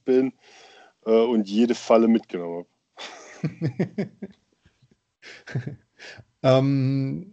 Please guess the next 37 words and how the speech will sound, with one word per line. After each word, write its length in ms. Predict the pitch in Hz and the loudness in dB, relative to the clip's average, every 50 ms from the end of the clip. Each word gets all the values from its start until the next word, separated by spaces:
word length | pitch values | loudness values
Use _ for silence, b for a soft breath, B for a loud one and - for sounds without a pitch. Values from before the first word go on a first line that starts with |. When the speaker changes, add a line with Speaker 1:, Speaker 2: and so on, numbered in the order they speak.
| _ - | _ -10
Speaker 2:
wie 180 | 165 120 160 | -2 -2 0
viele 200 | 170 233 247 240 | 2 2 2 2
Spielplätze 460 | - - - 208 202 185 156 - 147 131 | 0 0 -2 0 2 2 2 2 0 -2
habt 140 | 139 - | 0 0
ihr 80 | 180 156 | 0 2
bei 60 | 139 139 | 2 2
euch 140 | 143 123 - | 2 0 -2
in 100 | 123 - | -2 0
unmittelbarer 680 | 151 151 170 185 190 - 151 123 123 127 135 135 147 | 0 2 2 2 2 2 2 4 4 4 4 4 2
Umgebung, 600 | 139 117 104 95 92 110 147 170 208 233 240 - - _ _ _ _ _ | 2 2 0 0 0 0 0 0 0 -2 -4 -6 -12 _ _ _ _ _
wenn 120 | - 135 | -6 -6
ich 80 | 151 131 | -4 -2
mal 80 | 165 147 | -2 -2
Speaker 1:
Was 80 | - | 0
ist 40 | 107 | 2
Speaker 2:
fragen 260 | 117 117 127 160 170 131 | 2 2 2 2 2 4
darf? 200 | - 139 135 - | 4 4 4 2
So 60 | 143 | 0
Speaker 1:
unmittelbar? 340 | 139 135 - 139 147 147 135 | 0 0 2 4 4 4 2
So 420 | 123 117 110 107 104 101 101 101 104 | 0 -2 0 0 0 0 -2 2 2
Speaker 2:
Ja, 80 | 156 | 2
fußläufig. 800 | 131 - 202 190 - - - 127 120 110 - - 117 - - - _ _ | 2 4 4 4 4 4 4 4 4 4 2 -2 -8 -12 -14 -18 _ _
Speaker 1:
zehn 340 | _ - - 131 135 147 147 | _ -4 0 2 2 2 2
bis 140 | 139 131 - | 0 -2 -2
fünfzehn 340 | - 139 123 - - 127 120 | 0 -2 -2 -2 -2 0 0
Minuten 240 | 123 123 120 110 107 | 2 2 0 -2 -2
umläufig. 640 | 110 110 104 98 101 101 - _ - 139 - _ _ _ _ _ _ _ _ _ _ _ - | -4 -2 -2 -2 -2 -4 -6 _ -18 -20 -20 _ _ _ _ _ _ _ _ _ _ _ -2
Speaker 2:
Ja, 140 | 135 131 117 | 2 2 2
Speaker 1:
Läufig 80 | 117 | 2
Speaker 2:
würde 100 | 151 156 | 2 0
ich 60 | 135 147 | 0 -2
mal 60 | 147 | -2
Speaker 1:
zu 60 | 117 | 0
Speaker 2:
sagen. 160 | 110 110 113 | 0 0 0
Speaker 1:
fußläufig. 380 | 113 107 107 110 117 - - _ _ b b b b b b b b b b b _ _ _ | -2 -4 -6 -6 -8 -12 -16 _ _ b b b b b b b b b b b _ _ _
Eins, 400 | 50 - 98 - - - - - _ | -16 -14 -14 -14 -16 -18 -20 -20 _
zwei, 160 | 52 50 | -16 -14